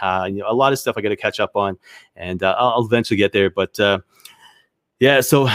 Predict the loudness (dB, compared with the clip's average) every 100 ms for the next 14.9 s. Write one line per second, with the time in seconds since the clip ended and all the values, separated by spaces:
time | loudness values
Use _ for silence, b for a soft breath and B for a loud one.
0 | -2 0 2 4 4 4 2 0 -2 0
1 | 2 2 0 -2 0 2 2 0 0 0
2 | 0 0 -2 -4 -2 -2 -2 -4 -2 -6
3 | -4 -2 0 0 -4 -6 -12 -4 -4 -2
4 | -2 -2 -2 -2 -4 -8 -4 -4 -4 -4
5 | -4 -6 _ b b b 0 0 2 2
6 | 2 0 -4 -2 -2 -2 -2 -2 -2 -4
7 | -2 -2 -2 -4 -8 -4 -4 -4 -6 -8
8 | -6 -6 -6 -6 -6 -6 -6 -6 -6 -4
9 | -6 -6 -6 -6 -2 -2 0 0 -4 -2
10 | -4 -4 -8 -10 -6 -6 -6 -6 -6 -6
11 | -4 -2 -2 -6 -2 0 0 2 4 4
12 | 4 4 0 -8 -6 -6 -2 0 2 0
13 | -2 B B B -12 -4 -2 2 2 2
14 | 0 0 2 4 2 -2 0 0 0